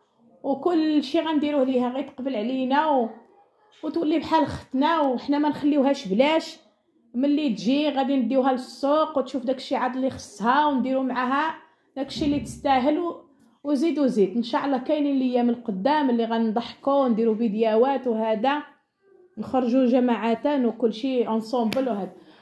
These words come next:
والمهم تحيه ليه كبيره لهاد خويا، تحيه ليه كبيره. ديما كنلقاه قلت لكم حدايا، ديما راه مزيان معايا،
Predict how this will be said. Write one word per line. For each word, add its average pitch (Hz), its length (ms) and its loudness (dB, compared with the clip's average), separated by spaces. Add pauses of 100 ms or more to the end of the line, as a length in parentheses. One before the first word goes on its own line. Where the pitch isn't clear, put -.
(200)
والمهم 294 1300 2 (720)
تحيه 285 380 2
ليه 269 300 2
كبيره 269 400 2
لهاد 262 220 2
خويا، 254 440 2
تحيه 262 440 -2
ليه 240 200 0
كبيره. 247 520 0 (300)
ديما 294 260 -2
كنلقاه 277 480 -2
قلت - 180 -8
لكم 247 300 0
حدايا، 240 500 2
ديما 240 320 0
راه 240 120 2
مزيان 226 400 2
معايا، 233 460 0